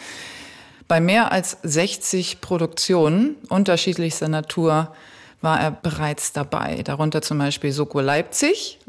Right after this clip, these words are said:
Dogs of Berlin oder Die Inselärztin. Dabei hat Tyrons Karriereweg als Musiker begonnen.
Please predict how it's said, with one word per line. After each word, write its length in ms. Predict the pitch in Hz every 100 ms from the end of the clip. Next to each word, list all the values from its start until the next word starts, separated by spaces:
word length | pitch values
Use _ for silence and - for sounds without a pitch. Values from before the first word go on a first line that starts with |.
| -
Dogs 460 | - 170 160 -
of 320 | - 156 - -
Berlin 680 | 156 151 165 170 180 180
oder 280 | - 151 151
Die 120 | 151
Inselärztin. 960 | - 147 143 151 120 123 - - 98 - - _ _ _ - _ _ _ _ _
Dabei 300 | 156 170 208
hat 160 | 214 196
Tyrons 580 | 190 180 175 170 -
Karriereweg 640 | - 165 156 185 170 165 160
als 240 | 156 -
Musiker 400 | 190 240 269 143
begonnen. 520 | 131 127 127 120 123